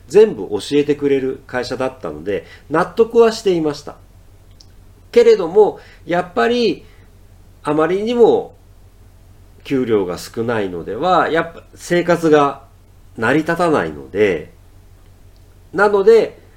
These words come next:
いろいろと考えた結果、会社を変わろうということを考えるようになりました。ただ、この会社にこの時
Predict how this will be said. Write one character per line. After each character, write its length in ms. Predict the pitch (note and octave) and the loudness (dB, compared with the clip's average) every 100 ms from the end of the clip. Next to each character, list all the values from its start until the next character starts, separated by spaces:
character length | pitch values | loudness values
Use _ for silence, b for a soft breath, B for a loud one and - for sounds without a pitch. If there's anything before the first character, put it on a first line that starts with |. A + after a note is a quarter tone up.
| b b b b b - - | b b b b b -20 -6
い 100 | C#3+ | 2
ろ 140 | C#3+ | 4
い 20 | C#3 | 4
ろ 120 | C3+ | 2
と 160 | C3+ | -2
考 280 | B2+ A#2+ B2 A#2+ | -4 -6 -4 -4
え 160 | A2 | -4
た 140 | F2+ D2 | -6 -12
結 220 | D#2+ C#2+ - | -14 -16 -8
果、 260 | A#2+ - - - - - - - - - - - - - - - - | -6 -6 -14 -20 -20 -20 -20 -20 -20 -20 -20 -20 -20 -20 -20 -20 -12
会 200 | A2 G#2 | -8 -6
社 160 | G#2+ | -4
を 120 | G2 F#2+ | -4 -4
変 100 | F2+ | -6
わ 140 | F2+ | -4
ろ 160 | A2 F#3+ | 0 0
う 40 | E3+ | 0
と 200 | E2+ - - - | -6 -14 -20 -14
い 60 | G2+ | -12
う 80 | |
こ 140 | F#2+ F2+ | -8 -8
と 120 | F#2+ | -4
を 300 | B2 D#3 - | 0 0 -2
考 320 | - F#2 F#2 F2 | -8 -10 -6 -6
え 120 | D#2+ | -8
る 140 | D2 | -10
よ 160 | C#2 C#2 | -14 -14
う 40 | |
に 240 | G2+ C3 - - - | -10 -12 -12 -20 -12
な 100 | E2+ | -10
り 100 | D#2+ | -10
ま 120 | D2+ | -14
し 80 | - | -18
た。 120 | - - - - - - - - - | -20 -20 -20 -20 -20 -20 -20 -20 -20
た 180 | - G#3+ | -4 0
だ、 380 | - F#3+ D#3+ - B B B B B - - - | 2 2 2 -2 B B B B B -20 -20 -20
こ 160 | - F#3 | -6 0
の 140 | F#3+ | 0
会 240 | F#3 F#3 | 2 0
社 160 | F#3 F#3 | 0 -2
に 360 | G#3 G#3 A2 - - - - | 0 0 -2 -8 -20 -20 -18
こ 140 | - | -2
の 120 | D#3 E3 | 0 0
時 500 | E3+ - E3+ A2 | -2 -4 -4 -4